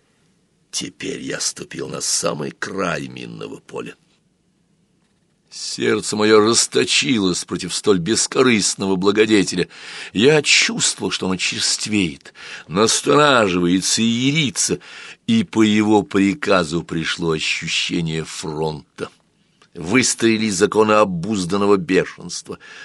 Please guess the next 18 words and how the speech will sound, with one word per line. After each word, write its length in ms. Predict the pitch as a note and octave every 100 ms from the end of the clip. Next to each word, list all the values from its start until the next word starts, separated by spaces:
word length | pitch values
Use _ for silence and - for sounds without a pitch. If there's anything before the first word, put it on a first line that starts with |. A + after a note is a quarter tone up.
| - -
а 180 | F2
первый 460 | E2 E2+ F2+ B2+ B2
из 180 | A2+ E2+
них 300 | F#2 E2 -
таков: 680 | D#2+ D2+ E2+ F2+ - - - _ _ _ _ _ _ _
даже 200 | D2+ D#2+
если 220 | E2 -
ты 100 | F#2
в 80 | E2+
обороне, 720 | F2 F2 F2 F2+ G2 A2 G#2
придая 520 | - F2+ F2+ D#2 F2
ей 180 | F#2 F2+
видимость 480 | F2 F2+ F#2 F2+ -
нападения. 680 | F2 E2+ E2 E2 F2 F#2 F#2+ _ _ - - -
Я 160 | - C#3
сказал: 520 | - E2+ D2 D2 C#2 - _ _ _ _ _ _ _ _
«Мистер 460 | - F#3 D3+ - A2+
Бейкер, 800 | G2 G2+ G2+ G2+ G2 G2 G#2 F#2+